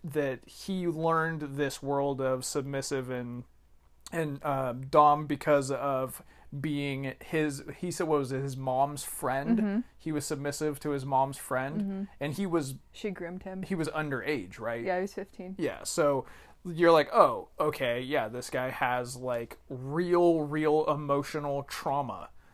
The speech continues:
Speaker 1: and this is how he's dealing with it at the expense of this girl."
Speaker 2: Right, like, he, there's, there's a thing called the camp, campground rule, where when
Speaker 1: Is that where he took her, the campground?
Speaker 2: No, but actually that would be a good metaphor. I didn't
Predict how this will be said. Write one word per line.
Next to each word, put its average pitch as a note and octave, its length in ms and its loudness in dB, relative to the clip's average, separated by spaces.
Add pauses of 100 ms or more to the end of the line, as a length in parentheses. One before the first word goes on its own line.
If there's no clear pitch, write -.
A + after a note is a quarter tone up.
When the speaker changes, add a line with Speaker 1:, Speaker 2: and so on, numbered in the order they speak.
(140)
Speaker 1:
and B2+ 180 -6
this C#3 180 -6
is C#3+ 120 -6
how C3 240 0
he's A#2 240 -10
dealing B2 420 -8
with A2+ 220 -10
it A2+ 240 -6 (180)
at C3 200 -6
the C3 240 -8
expense - 880 -2
of A#2 200 -6
this A2+ 240 -10
girl." - 300 -16 (240)
Speaker 2:
Right, B3 280 4
like, G#3+ 240 2
he, B3+ 260 0
there's, A#3+ 380 4
there's A#3+ 280 2
a A#3 40 -2
thing C4 280 0
called G#3+ 180 4
the F#3 60 -4
camp, - 320 -4 (180)
campground B3+ 840 -2 (140)
rule, C#4+ 340 0 (480)
where A3+ 340 6
when G#3+ 480 2
Speaker 1:
Is C3+ 80 0
that C#3+ 160 4
where C3+ 100 2
he C3+ 80 -2
took C3 220 -2
her, D3 280 2
the D3 80 -8
campground? E3+ 580 2 (200)
Speaker 2:
No, F#3+ 600 0
but G3+ 120 0
actually A3+ 300 -2
that F3 120 0
would F#3+ 100 -2
be F#3+ 80 0
a E3 80 -2
good E3+ 260 -6
metaphor. D#3+ 1000 -8
I - 80 -4
didn't G3 220 -6